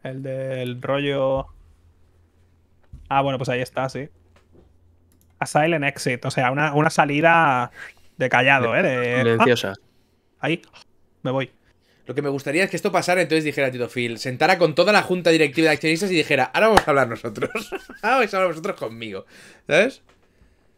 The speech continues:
Speaker 1: Pero mira,
Speaker 3: O sea
Speaker 1: el Daniel este, el mismo, el mismo tío, ha retuiteado un tuit suyo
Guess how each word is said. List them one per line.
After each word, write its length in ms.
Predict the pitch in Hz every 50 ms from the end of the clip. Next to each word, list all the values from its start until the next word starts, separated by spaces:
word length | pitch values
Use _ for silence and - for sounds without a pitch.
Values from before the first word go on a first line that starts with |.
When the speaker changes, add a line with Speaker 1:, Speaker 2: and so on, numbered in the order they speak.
| _ _ _ _ _ _ _ _ _ _ _ _ _ _ _ _ _ _ _ _ _ _ _ _ _ _ _ _ _ _ _ _ _ _ _ _ _ _ _ _ _
Speaker 1:
Pero 120 | - 143 151
mira, 140 | 175 190 165
Speaker 3:
O 20 |
sea 80 | 143 139
Speaker 1:
el 120 | 139 139
Daniel 460 | 139 147 160 170 170 170 165 165 165
este, 220 | 175 180 - - 170
el 100 | 156 151
mismo, 320 | 165 175 160 151 139 139
el 80 | 131 127
mismo 260 | 139 147 165 165 156
tío, 360 | - 180 180 180 175 175 170
ha 200 | - - - 156
retuiteado 540 | 156 160 165 147 170 156 160 160 175 175 139
un 120 | 135 143 139
tuit 220 | - 156 156 151
suyo 520 | - - 170 175 185 170 147 147 156 226